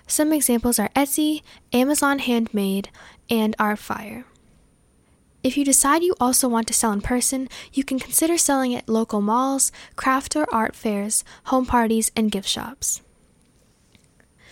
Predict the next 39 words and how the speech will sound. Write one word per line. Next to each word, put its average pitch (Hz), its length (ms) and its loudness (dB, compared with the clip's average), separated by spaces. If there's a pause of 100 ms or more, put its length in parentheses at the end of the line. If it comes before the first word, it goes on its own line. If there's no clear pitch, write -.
(480)
The 277 80 2
third 302 320 2
way 302 80 4
you 269 140 2
can 269 160 -4
make 277 180 0
money 196 380 0
is 233 120 2
by 247 100 -2
selling 294 360 2
your 339 140 0
designs 226 500 0
to - 100 -2
websites 220 540 0
to - 80 0
put 233 180 -2
on 214 160 0
merchandise. 214 840 -2 (400)
Have 262 160 2
you 262 100 2
ever 269 220 0
come 294 200 -2
up 285 120 -2
with 262 160 -2
a 214 40 -2
cool - 240 2
design 214 440 0
you 214 60 -2
felt 214 200 -2
like 214 140 -2
could 233 160 -6
be 220 120 2
a 196 60 2
label 220 540 0
or 202 100 -2
logo 214 400 0
for 233 160 -2
some 190 240 0
brand? 220 460 -4